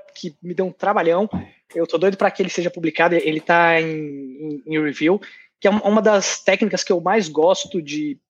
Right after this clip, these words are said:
aprendizado de máquina, ou se a gente falar de ciência de dados, que é assemble, né, ou que chama de blendagem de modelos, ou combinação de modelos. E qual que é a intuição por trás? A intuição é que nenhum modelo, por mais robusto que ele seja,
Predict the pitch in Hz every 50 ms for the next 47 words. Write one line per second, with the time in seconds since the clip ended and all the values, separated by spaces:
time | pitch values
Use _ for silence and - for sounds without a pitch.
0 | _ _ - - 156 - 165 151 165 147 143 143 135 139 160 170 - - 156 143
1 | 143 139 - - - 160 143 - - - 156 131 - - 156 151 143 - - 175
2 | - - 160 143 147 123 156 135 127 123 - - - - - - - - _ _
3 | - 196 190 208 196 - - - 202 185 165 151 131 131 127 131 160 170 170 165
4 | 160 151 160 175 160 - 160 - - 170 170 160 - 165 143 - - 190 190 175
5 | 151 165 160 170 175 165 151 - 151 156 156 143 135 160 151 143 151 - - 175
6 | 156 180 170 160 139 - - - 165 151 139 123 131 123 123 120 - 92 82 -
7 | - - - - - - - - _ - 196 - 285 294 294 320 240 - 240 -
8 | - 208 185 - 180 - - 160 143 127 123 123 - - 185 190 185 - 240 233
9 | - - - 240 262 294 302 277 - - 277 262 233 - - - - _ _ _
10 | _ - 220 233 254 262 285 359 415 403 370 349 233 156 143 185 202 240 247 214
11 | 202 190 _ - 202 196 190 208 269 285 - 208 247 214 160 - 185 208 254 240
12 | - - - - 208 196 180 - - 180 170 180 185 175 220 214